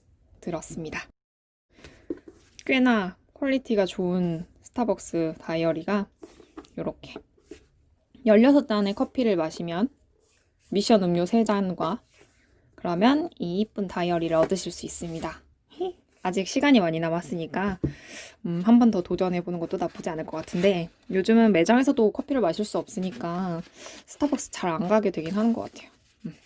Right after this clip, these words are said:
자, 요렇게 구성되어 있습니다. 저는 이렇게 화이트 미니 사이즈로 소개시켜드렸는데 미니 외에도 탁상용 화이트도 있고요. 그린,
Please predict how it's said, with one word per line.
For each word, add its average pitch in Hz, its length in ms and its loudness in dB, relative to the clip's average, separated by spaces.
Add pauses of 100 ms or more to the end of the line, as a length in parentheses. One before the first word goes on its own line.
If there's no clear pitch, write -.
(1500)
자, - 160 -16 (240)
요렇게 190 280 0
구성되어 165 360 -4
있습니다. - 340 -8 (1700)
저는 208 380 6
이렇게 180 540 -2
화이트 226 800 4
미니 254 440 4
사이즈로 180 640 0
소개시켜드렸는데 208 1120 -2 (380)
미니 262 220 8
외에도 190 420 4
탁상용 254 720 2
화이트도 226 360 2
있고요. 180 500 -4
그린, 175 440 -2